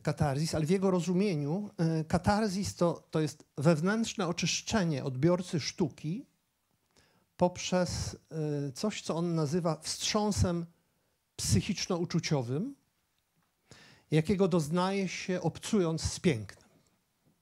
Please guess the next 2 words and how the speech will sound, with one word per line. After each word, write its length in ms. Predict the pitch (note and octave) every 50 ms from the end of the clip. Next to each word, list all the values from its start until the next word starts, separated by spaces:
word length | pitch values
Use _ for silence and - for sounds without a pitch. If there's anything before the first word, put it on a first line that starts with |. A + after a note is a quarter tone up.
| _ _ _ _ _ _ _ _ _ _ _ _ _ _ _ _ _ _ _ _ _ _ _ _ _ _ _ - - _ _ - - - - - - - - - _ -
Sztuka 600 | - - - - C4+ C4 - G#3+ G3+ G3 - - _ _
może 600 | - E3 E3 F3 F#3 E3 D#3+ E3+ E3+ E3 D#3+ C#3+